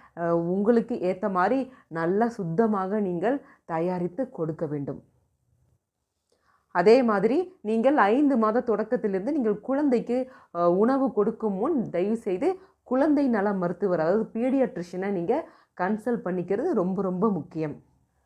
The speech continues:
அதே மாதிரி உங்கள் பிரசவத்திற்கு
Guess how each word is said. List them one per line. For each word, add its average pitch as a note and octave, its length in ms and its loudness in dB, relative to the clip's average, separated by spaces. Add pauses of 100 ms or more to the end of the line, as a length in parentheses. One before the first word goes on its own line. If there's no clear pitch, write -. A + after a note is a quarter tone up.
(840)
அதே A3+ 300 6
மாதிரி A#3+ 360 2
உங்கள் G#3+ 300 2
பிரசவத்திற்கு G3+ 920 -4